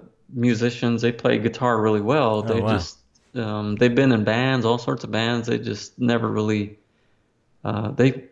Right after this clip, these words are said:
Speaker 1: actually could have probably done it for a living. They just didn't, I, I don't know. It just didn't happen. And I kinda wished it would have because
Speaker 2: Right.
Speaker 1: it, they're really talented, or still are. They still play.
Speaker 2: Right.
Speaker 1: But,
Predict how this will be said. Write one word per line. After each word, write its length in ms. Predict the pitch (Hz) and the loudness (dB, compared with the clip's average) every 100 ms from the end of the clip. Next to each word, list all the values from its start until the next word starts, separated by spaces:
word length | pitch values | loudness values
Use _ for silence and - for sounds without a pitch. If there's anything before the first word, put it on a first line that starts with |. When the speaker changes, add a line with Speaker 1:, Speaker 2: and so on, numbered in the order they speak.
| _ - | _ -8
Speaker 1:
actually 340 | 120 127 - 107 | -6 -4 -2 0
could 180 | - 107 | 0 -2
have 120 | - | -2
probably 420 | 113 104 104 107 | -2 0 0 2
done 240 | 110 110 | 2 2
it 160 | 113 110 | 0 -2
for 140 | 123 113 | 0 2
a 60 | |
living. 380 | 123 175 123 107 | 2 2 2 2
They 120 | 104 | -2
just 340 | 104 117 - - | -4 -8 -6 -2
didn't, 400 | 107 104 101 - _ _ _ _ _ _ _ | -2 -2 -6 -10 _ _ _ _ _ _ _
I, 120 | - - - | -14 -12 -4
I 160 | 107 | -2
don't 120 | 110 101 | -2 -4
know. 280 | 101 107 | -4 -2
It 240 | 110 117 113 | 4 4 6
just 180 | 117 113 | 2 2
didn't 180 | 123 104 | 2 2
happen. 560 | 104 101 - - - - - - | 0 -2 -4 -8 -8 -10 -12 -6
And 80 | 120 | -4
I 60 | |
kinda 440 | 113 151 160 143 120 - _ _ _ _ _ _ _ _ _ - | -2 -2 -2 -2 -4 -10 _ _ _ _ _ _ _ _ _ -2
wished 320 | 123 139 - | 0 0 -2
it 160 | 120 123 | -2 2
would 160 | 120 | 0
have 220 | 175 202 - | 0 -4 -4
because 440 | 113 104 110 104 | -4 0 0 2
Speaker 2:
Right. 220 | 98 104 - - | 0 -2 -6 -14
Speaker 1:
it, 120 | 113 _ | -14 _
they're 220 | 117 117 110 | 0 2 2
really 300 | 113 110 104 | 4 4 2
talented, 720 | - 131 120 104 - 110 - - _ - | 0 0 0 -4 -6 -8 -8 -16 _ -2
or 100 | 117 | -2
still 300 | 107 262 170 | 2 4 4
are. 260 | 127 139 113 | 4 2 0
They 100 | 131 | -2
still 220 | - 156 | -2 -4
play. 340 | - 131 135 107 | -2 -2 -2 -2
Speaker 2:
Right. 140 | 104 | -2
Speaker 1:
But, 220 | 98 95 | -2 -4